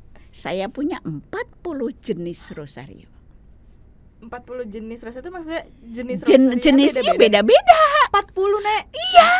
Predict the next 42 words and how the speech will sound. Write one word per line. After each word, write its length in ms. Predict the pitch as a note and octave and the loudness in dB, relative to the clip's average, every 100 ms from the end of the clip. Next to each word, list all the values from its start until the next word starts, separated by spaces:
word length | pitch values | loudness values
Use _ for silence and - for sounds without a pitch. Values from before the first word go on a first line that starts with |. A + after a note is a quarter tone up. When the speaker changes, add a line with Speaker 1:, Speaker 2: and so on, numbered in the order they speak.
| F#5+ - - - - _ _ | -2 -12 -20 -20 -20 _ _
Speaker 2:
Aku 120 | - C#4+ | -20 -20
cuma 160 | E4 | -18
tahu 180 | D#4+ D4+ | -18 -18
satu. 420 | - G4 F#4+ - G#4 - | -20 -20 -20 -18 -18 -12
Speaker 1:
Ah, 380 | B3+ E4+ F4 - | -4 -2 -2 -4
iya. 240 | - - - - - - - - - - | -6 -18 -20 -20 -20 -20 -20 -20 -20 -14
Kasihan, 600 | - - - F3+ F3+ F3+ | -14 -14 -14 -8 -8 -6
Del. 300 | - - - | -8 -10 -10
Speaker 2:
Aduh, 240 | - - | -12 -14
banget. 320 | - G#3+ - B3 - | -14 -14 -10 -10 -10
Speaker 1:
<laughs> 240 | C#4+ A3 - - _ - - - - - | -10 -10 -12 -16 _ -20 -20 -20 -20 -14
Speaker 2:
Apa, 200 | G4+ G#4 | -12 -10
Nek? 180 | G#4 F#4+ | -10 -12
Nek, 120 | - F4+ | -14 -12
Nek 140 | G#4+ | -6
bawa? 160 | D#4+ C#4 | -4 0
Speaker 1:
Contoh, 360 | A3+ A3+ G3 E3+ | 0 2 0 -2
Speaker 2:
Oh. 140 | D3+ | 0
Speaker 1:
di 100 | A#3 | 0
antaranya 680 | G#3+ G#3+ F#3+ F#3+ F3+ F#3 D#3+ | 2 2 0 0 0 0 0
ya, 260 | B2+ D#3 E4 B4 E4 | 2 2 2 0 -6
eh, 320 | - C#3+ A#2 - - - - - - - | -4 -6 -8 -12 -20 -20 -20 -20 -20 -10
yang 220 | F3+ F#3+ | -4 -2
sekarang 480 | G3+ - A3 G3+ G#3+ | -2 -4 -2 -2 -2
saya 320 | A#3 G3 F#3+ | -2 -2 0
bawa, 680 | F#3+ F#3+ F#3 F3+ F#3 F#3 F#3+ - - - - | 0 0 2 2 0 0 -4 -8 -20 -20 -12
ya, 200 | A#3+ - | -6 -2
oh, 180 | G3+ D#3+ - | -2 -2 0
oh 100 | A3 | 2
ya, 200 | A3 D#3+ | 2 0
jenisnya 640 | D3+ - A#3+ B3 - C4+ | -2 4 4 4 0 -2
rosario 440 | B3 A#3+ G#3+ A3 G3+ | 0 0 0 0 0
yang 240 | G#3 F#3+ | 0 2
lima 280 | G3 G3+ G3 | 2 2 2
belas 320 | A3+ F#3 F#3 | 4 4 2
itu 240 | G3+ G3 | -2 -2
dulu 280 | G#3 G3+ G3+ | 0 2 2
Speaker 2:
Oke, 80 | F#3+ | 2
Speaker 1:
deh 120 | F3 | 0
Speaker 2:
oke, 80 | D3+ | 0
Speaker 1:
ya. 120 | D3+ D3+ | 0 -2
Speaker 2:
boleh. 280 | F#3 F#3+ | -6 -10